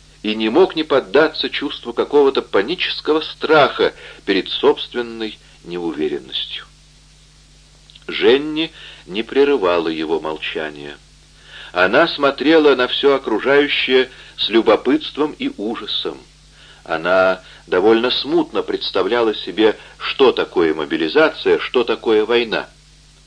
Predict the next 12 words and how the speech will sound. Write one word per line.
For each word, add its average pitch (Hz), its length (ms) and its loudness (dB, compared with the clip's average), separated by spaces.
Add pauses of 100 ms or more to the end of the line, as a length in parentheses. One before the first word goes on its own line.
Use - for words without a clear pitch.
(160)
Она 95 460 0
сейчас 101 460 0
же 95 120 -6
подумала 92 600 0
о 87 120 -4
матери, 92 580 -6 (300)
о 80 120 -4
Даниэле, 85 680 0 (320)
а 82 100 -6
главное, 82 560 -4
о - 180 -8
Жаке. 76 520 -6